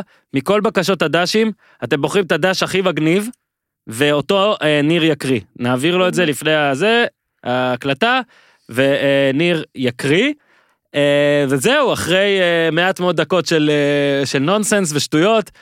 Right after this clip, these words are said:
Speaker 1: אפשר להתחיל בכך ש-, אה, שוב, סליחה שלמה, אתה הולך לסבול היום,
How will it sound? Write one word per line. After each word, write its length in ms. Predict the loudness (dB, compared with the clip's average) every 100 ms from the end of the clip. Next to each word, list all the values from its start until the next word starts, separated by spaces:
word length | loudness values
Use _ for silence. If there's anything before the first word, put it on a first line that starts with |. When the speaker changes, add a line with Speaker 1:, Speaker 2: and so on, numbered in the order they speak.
| -20 _ -6
Speaker 1:
אפשר 200 | 0 0
להתחיל 520 | 0 -2 -2 0 -2 -6 _ -6
בכך 540 | -4 0 0 0 -4 -14 _ _
ש-, 160 | -6 -2
אה, 600 | 0 0 0 0 0 -2
שוב, 200 | -2 -6
סליחה 280 | -4 -4 -2
שלמה, 260 | -2 -4 -6 -12 _ -6
אתה 80 | -4
הולך 120 | -2
לסבול 300 | -2 0 2
היום, 240 | 2 -2